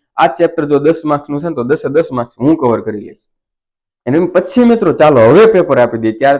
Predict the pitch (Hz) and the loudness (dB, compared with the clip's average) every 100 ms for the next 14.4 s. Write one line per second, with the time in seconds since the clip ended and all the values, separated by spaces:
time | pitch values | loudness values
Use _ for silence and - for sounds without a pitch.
0 | - 143 147 147 139 147 151 - 127 143 | -4 -10 -8 -8 -6 -6 -8 -6 -4 -4
1 | 165 170 156 127 120 113 104 104 180 180 | -4 -6 -6 -4 -6 -6 -8 -10 -14 -20
2 | _ _ _ 139 165 202 165 160 156 147 | _ _ _ 0 2 4 2 0 -2 -4
3 | 151 147 139 147 147 156 156 135 _ _ | -4 -4 -2 -2 -4 -4 -6 -8 _ _
4 | 135 160 160 165 160 135 135 143 139 127 | 0 2 2 0 0 0 -2 -2 -4 -4
5 | 110 - - 123 120 120 120 110 107 110 | -6 -6 -2 -2 -2 -4 -6 -4 -4 -2
6 | 117 110 107 107 135 - _ _ _ - | -4 -4 -6 -8 -10 -12 _ _ _ -16
7 | 90 - 87 82 - - _ _ _ _ | -16 -16 -18 -20 -20 -20 _ _ _ _
8 | - 277 247 - _ _ _ - 123 104 | 0 0 0 -6 _ _ _ 0 2 2
9 | 101 107 - _ 190 208 - - 120 170 | -2 -6 -8 _ 2 2 2 -4 2 4
10 | 226 226 226 - - 139 202 208 - - | 6 4 2 -2 0 0 4 2 0 -10
11 | _ _ _ _ _ _ _ 143 190 185 | _ _ _ _ _ _ _ 0 2 2
12 | 170 160 196 196 190 160 165 - 156 143 | 2 4 4 4 2 2 -2 -4 -6 -2
13 | 143 139 135 139 - 139 175 175 151 139 | -2 -2 -4 -8 -8 0 0 0 -2 -2
14 | 120 110 123 | -2 -2 -2